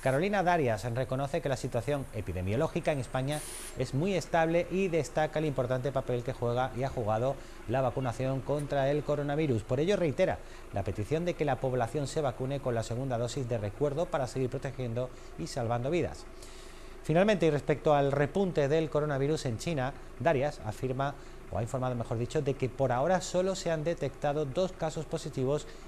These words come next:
en todos los vuelos que han llegado a España procedentes de China. Y una vez secuenciados, se han visto que son ya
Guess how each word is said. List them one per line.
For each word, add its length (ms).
en 280
todos 280
los 120
vuelos 280
que 80
han 80
llegado 240
a 40
España 340
procedentes 640
de 100
China. 340
Y 60
una 140
vez 180
secuenciados, 1000
se 160
han 100
visto 340
que 120
son 360
ya 200